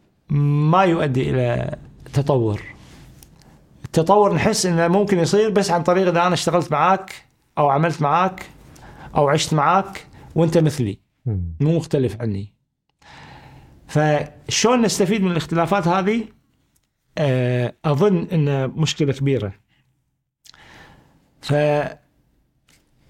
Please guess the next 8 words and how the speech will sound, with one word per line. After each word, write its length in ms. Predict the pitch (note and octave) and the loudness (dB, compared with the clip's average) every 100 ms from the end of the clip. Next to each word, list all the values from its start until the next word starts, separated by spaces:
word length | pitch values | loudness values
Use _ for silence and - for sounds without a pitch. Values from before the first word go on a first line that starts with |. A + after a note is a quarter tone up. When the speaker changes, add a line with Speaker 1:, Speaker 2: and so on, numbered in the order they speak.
| _ _ _ _ - | _ _ _ _ -2
Speaker 1:
لأن 300 | D3+ F3+ E3+ | 0 0 0
في 200 | F3+ F3+ | 0 2
أي 100 | G3+ | 2
فريق، 640 | F3+ F3 F#3+ F#3 - - - | 2 2 0 -2 -10 -18 -4
أظن 300 | D3 C3+ D#3+ | -2 0 0
أحد 240 | C#3+ C#3 C#3 | -2 -2 -2
الشغلات 480 | - C#3+ D3+ D3+ | -4 -2 -4 -2
اللي 260 | B2+ B2+ B2 | -2 -2 -4